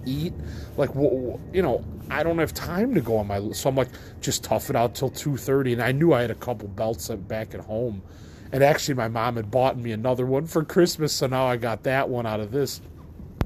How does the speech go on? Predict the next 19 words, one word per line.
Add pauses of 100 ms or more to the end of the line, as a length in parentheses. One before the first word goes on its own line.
Funny
how
life
works,
but (1600)
yeah,
so
it
was
just,
like, (680)
one
of
those
really
bizarre
things
that
happens.